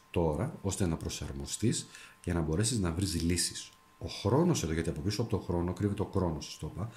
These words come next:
σημαίνει πρακτικότητα. Ο Κρόνος είναι πρακτικός. Ο Κρόνος είναι ο λόρδος του κάρμα, είναι ο κύριος του κάρμα, είναι πολύ αυστηρός, από τους πιο σκληρούς και ισχυρούς πλανήτες. Σας είχα πει και από τον Αύγουστο στο,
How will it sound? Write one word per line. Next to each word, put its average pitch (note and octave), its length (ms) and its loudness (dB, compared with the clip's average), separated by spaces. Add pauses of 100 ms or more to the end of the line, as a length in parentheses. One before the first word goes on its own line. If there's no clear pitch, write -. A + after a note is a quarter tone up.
(260)
σημαίνει F#2+ 480 2
πρακτικότητα. A2 960 -2
Ο - 60 -18
Κρόνος A#2 380 2
είναι B2 80 2
πρακτικός. - 760 -4 (640)
Ο F2+ 80 0
Κρόνος G#2+ 440 4
είναι G#2+ 300 4
ο F#2+ 100 2
λόρδος F#2+ 420 4
του - 120 -14
κάρμα, D2+ 460 -4
είναι F#2+ 220 4
ο D#2 60 2
κύριος E2+ 400 0
του - 140 -16
κάρμα, D2 380 -6
είναι E2+ 180 0 (160)
πολύ E2 200 0
αυστηρός, F#2 580 -2 (360)
από E2 240 -2
τους - 200 -6
πιο C#3 160 0
σκληρούς G#2 840 4
και - 160 2
ισχυρούς F2 960 2
πλανήτες. C#2 720 -6 (440)
Σας - 240 4
είχα A#2+ 180 4
πει A2+ 100 2
και A2+ 80 4
από G#2 100 4
τον F2+ 160 2
Αύγουστο F2+ 680 2
στο, F2 200 -2